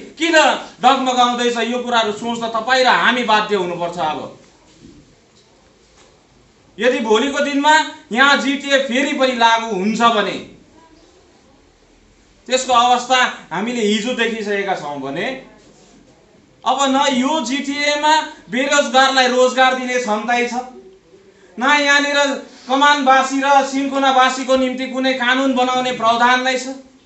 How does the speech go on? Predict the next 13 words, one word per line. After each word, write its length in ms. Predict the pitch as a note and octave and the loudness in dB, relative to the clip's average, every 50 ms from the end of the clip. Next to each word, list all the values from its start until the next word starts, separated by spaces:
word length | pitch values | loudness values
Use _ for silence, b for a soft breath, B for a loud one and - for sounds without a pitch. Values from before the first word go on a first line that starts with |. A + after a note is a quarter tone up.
| _ _ b b b b b | _ _ b b b b b
न 120 | B3+ D4+ | 0 0
तपाईँ 440 | C#4 - C#4 C#4+ D4 D4+ D4+ D4+ D#4 | 2 2 -2 -2 2 4 4 4 4
र 140 | D4+ D4 C#4+ | 2 2 0
मेरो 320 | C#4 C#4 C#4 D4 D4+ E4 D4+ C#4 - - - | 0 0 0 0 2 2 0 0 -4 -8 -14
सुरक्षाको 720 | - - C#4 C#4 - D4+ - - - C#4 D4+ D4+ D4+ D4+ D4 | -12 -8 -4 -2 -2 -2 -2 -2 2 4 4 4 4 2 0
निम्ति 300 | C#4 C4+ C4 C4 C4+ C#4 | 0 0 -2 -2 -4 -8
कुनै 280 | - B3 C4+ C4+ C4+ C4 | -8 -6 -4 -2 -2 -2
बोल्ने 440 | - A3+ A#3+ C4 C4 C4 C4+ C4+ C4 - - - - - - | -2 0 0 2 2 4 2 2 0 0 -2 -8 -14 -10 -8
ठुलो 220 | A#3 C#4 D4 C4+ | -4 -2 -2 -2
सभागृह 680 | - - B3 B3 B3 B3+ B3 A#3+ G3+ A#3 B3+ C4 B3+ B3 | -2 0 -2 0 0 0 0 -2 -2 -2 0 2 2 2
नै 120 | B3 B3+ B3 | 2 0 -2
छ 80 | A#3+ | -2
यहाँ। 300 | A#3+ A#3 A#3 A#3 A#3 A#3+ | -4 -2 0 0 -2 -2